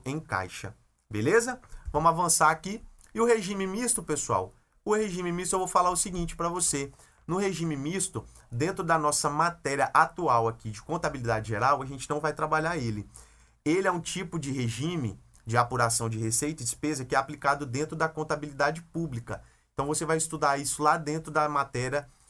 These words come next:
de afo e contabilidade pública, certo? O regime misto é aquele que se utiliza tanto do regime de competência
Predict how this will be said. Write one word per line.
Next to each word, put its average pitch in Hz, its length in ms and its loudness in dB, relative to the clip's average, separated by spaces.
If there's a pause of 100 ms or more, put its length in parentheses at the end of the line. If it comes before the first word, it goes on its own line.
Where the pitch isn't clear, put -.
(160)
de 127 600 -4
afo 185 520 4 (340)
e 160 80 -2
contabilidade 165 680 -2
pública, 135 520 -6 (180)
certo? 190 520 -2 (920)
O 120 60 -4
regime 156 380 0
misto 175 280 0
é 165 60 4
aquele 160 240 -4
que - 80 -4
se - 80 -2
utiliza 143 640 -2
tanto 226 300 0
do 190 100 -4
regime 131 380 -2
de 117 100 -8
competência 156 760 -4